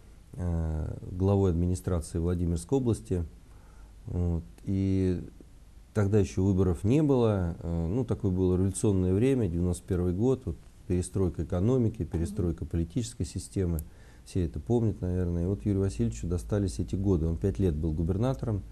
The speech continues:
Speaker 1: с девяносто первого по девяносто шестой год. Я еще его помню, э,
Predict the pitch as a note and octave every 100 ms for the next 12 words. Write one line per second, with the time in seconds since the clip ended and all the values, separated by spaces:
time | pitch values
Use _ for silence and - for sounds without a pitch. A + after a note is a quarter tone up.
0 | - - - - - - E2 E2+ F2 -
1 | F#2 E2 E2 D#2 F2 E2+ - - F2 F#2+
2 | B2 B2 - - - - - - G2+ A2
3 | G#2+ G#2+ G2+ G2 - A2 G#2 G2 F2+ E2+
4 | - F#2 F2+ F2 E2+